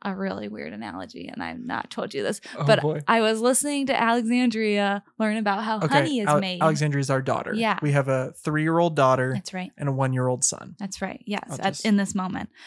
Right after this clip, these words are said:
Speaker 1: Right. Um, so I, we, he was, she was listening to h-, how honey was made, and I love that our child loves listening and watching documentaries. Like, <laughs> so cool.
Speaker 2: What a weirdo.
Speaker 1: I know, right? I just
Speaker 2: No,
Speaker 1: love
Speaker 2: she
Speaker 1: it.
Speaker 2: is,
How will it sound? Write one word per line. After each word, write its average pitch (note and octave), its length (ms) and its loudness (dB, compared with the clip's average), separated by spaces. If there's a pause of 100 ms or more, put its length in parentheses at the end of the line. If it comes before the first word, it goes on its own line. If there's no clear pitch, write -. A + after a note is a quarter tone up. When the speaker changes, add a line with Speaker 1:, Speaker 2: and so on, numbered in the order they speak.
(280)
Speaker 1:
Right. G#3 240 2 (320)
Um, C4 640 8 (460)
so B3+ 580 8 (160)
I, B3 240 4
we, A#3+ 180 2
he A#3+ 140 0
was, A3 120 0
she A#3 100 -2
was A3 160 -2 (360)
listening A#3 440 6
to A3 80 2
h-, G#3+ 160 2 (100)
how G#3+ 220 4
honey B3 400 6
was F3+ 240 0
made, C3+ 360 -4
and F#3+ 240 0
I G3 180 0
love G3+ 260 0
that G3 140 0
our G3 140 0
child F#2+ 400 -4
loves F#2 280 -6
listening F#3+ 420 -4
and F#3 140 -4
watching G3 340 -4
documentaries. - 840 -8
Like, - 220 -8 (240)
<laughs> - 260 -8
so - 220 2
cool. G3+ 320 2
Speaker 2:
What D3+ 260 -6
a D#3 260 -8
weirdo. C#3 120 -4
Speaker 1:
I B3+ 160 -2
know, B3+ 720 4
right? A#3+ 480 4
I - 40 -4
just - 220 0
Speaker 2:
No, - 100 -4
Speaker 1:
love C4 160 -2
Speaker 2:
she B3+ 100 2
Speaker 1:
it. F#3 100 4 (120)
Speaker 2:
is, - 260 -10